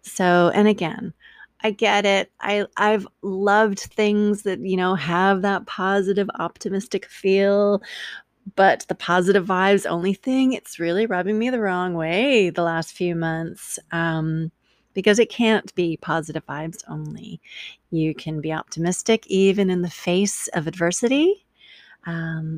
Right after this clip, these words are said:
oh, it's another thing. When I, when I was, uh, uh, new, newly graduated from high school, one of my first jobs was at a university, and I was doing support work in an office.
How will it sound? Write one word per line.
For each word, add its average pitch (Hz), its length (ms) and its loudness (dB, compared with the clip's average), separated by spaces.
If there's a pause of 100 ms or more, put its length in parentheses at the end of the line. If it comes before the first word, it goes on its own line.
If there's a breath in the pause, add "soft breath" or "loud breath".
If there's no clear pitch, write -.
oh, 294 180 4
it's 214 180 2
another 208 260 0
thing. 180 240 0
When 170 140 0
I, 165 320 0 (840 loud breath)
when 202 160 4
I 208 220 4
was, 208 360 2 (180)
uh, 185 320 -2 (120)
uh, 175 380 -4 (640)
new, 220 460 4 (120)
newly 285 260 4
graduated 240 440 6
from 220 120 0
high 208 160 0
school, 180 280 -2
one 180 140 -2
of 165 80 -6
my 170 180 -4
first - 280 -8
jobs 165 260 -6
was 156 120 -8
at 160 160 -4
a 160 40 -6
university, 151 840 -6
and 151 220 -8 (120)
I 160 80 -4
was 147 160 -8
doing 156 220 -4
support - 360 -8
work 156 200 -2
in 151 100 -2
an 147 100 -2
office. 147 480 -8